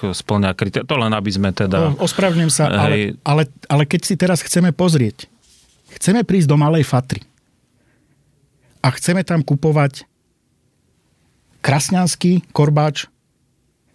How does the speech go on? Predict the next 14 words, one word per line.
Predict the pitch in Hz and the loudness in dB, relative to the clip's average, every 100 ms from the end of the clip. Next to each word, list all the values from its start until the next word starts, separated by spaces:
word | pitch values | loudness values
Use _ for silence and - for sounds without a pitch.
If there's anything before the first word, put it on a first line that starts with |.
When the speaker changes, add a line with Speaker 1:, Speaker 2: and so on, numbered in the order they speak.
| - | -6
Speaker 2:
chceme | - 151 147 | 2 2 4
tam | 139 | 0
kupovať | 131 135 131 110 - _ _ | 2 0 -2 -4 -10 _ _
ťerchovský | 147 165 196 165 175 | -2 0 0 0 -2
korbáč, | 143 147 135 127 131 - _ _ _ _ _ _ | 2 2 2 0 -4 -14 _ _ _ _ _ _
alebo | - 147 151 151 | -2 0 2 0
tam | 143 | 0
budeme | 135 135 135 | 2 2 0
kupovať | 127 131 127 120 110 | 0 -2 0 0 0
aký | 143 131 117 | -2 -2 -2
korbáč? | 120 110 107 - - | -2 -4 -6 -12 -20
Z | - - - | -10 -8 0
Kisúc? | 147 240 220 - _ _ _ _ _ _ _ _ | 0 0 -4 -6 _ _ _ _ _ _ _ _
Alebo | - 127 123 | 0 0 0